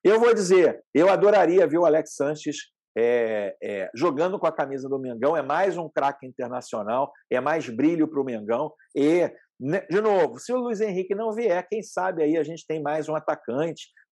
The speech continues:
né? O Alex Sanches, ele acaba f-, funcionando como centroavante, mas ele pode cair pelo lado do campo. Acho uma contratação muito difícil de acontecer, mas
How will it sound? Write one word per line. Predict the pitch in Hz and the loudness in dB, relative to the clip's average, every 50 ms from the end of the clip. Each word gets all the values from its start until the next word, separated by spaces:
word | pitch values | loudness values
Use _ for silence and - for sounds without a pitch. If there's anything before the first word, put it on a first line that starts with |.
| - | -2
né? | 123 151 175 175 | 0 2 4 4
O | 147 | 4
Alex | 151 151 165 160 - - | 4 4 4 2 0 -2
Sanches, | - 165 165 156 - 156 | -2 -2 -2 -2 0 0
ele | 165 170 175 160 156 - - _ _ _ _ - | 2 4 4 4 2 0 -6 _ _ _ _ -4
acaba | - - - 208 196 185 180 180 165 | -4 -2 0 0 2 2 2 0 -2
f-, | - - - _ _ - | -4 -12 -20 _ _ -6
funcionando | 175 180 165 - 175 165 165 170 175 175 170 | -6 -6 -4 -2 -2 0 0 0 -2 -2 -4
como | 165 160 160 160 | -4 -4 -4 -6
centroavante, | - - 156 156 156 165 147 131 151 165 165 - - | -10 -10 -10 -6 -4 -4 -2 -2 -4 -6 -8 -8 -8
mas | 185 180 | -6 -4
ele | 196 196 185 | -4 -4 -2
pode | - 175 170 160 - | -2 -2 -2 -2 -2
cair | - 175 165 160 156 156 - - _ _ _ _ _ _ | 0 0 2 2 0 -2 -6 -12 _ _ _ _ _ _
pelo | 185 180 180 175 | 2 2 4 4
lado | 165 160 160 160 165 | 4 4 2 0 -2
do | 175 - | -8 -10
campo. | - - 101 92 - - - | -10 -10 -12 -12 -8 -4 0
Acho | 202 226 247 226 - - - - - | 2 2 2 2 -2 -6 -10 -8 -4
uma | 175 202 | -2 -2
contratação | 214 - 202 190 202 190 - 196 170 - - 180 180 | 0 -2 -2 -4 -4 -4 -6 -6 -6 -6 -6 -8 -8
muito | 180 196 196 208 185 | -8 -8 -6 -6 -6
difícil | 175 190 - - 180 175 - | -6 -8 -6 -6 -6 -6 -4
de | - 180 | -4 -4
acontecer, | - - 180 175 170 190 175 175 - - 104 92 - _ - - | -2 -2 -4 -2 -2 -2 -2 -2 -4 -6 -6 -6 -6 _ -8 -2
mas | 214 233 226 196 190 202 190 - - | 0 2 2 2 2 0 -2 -8 -14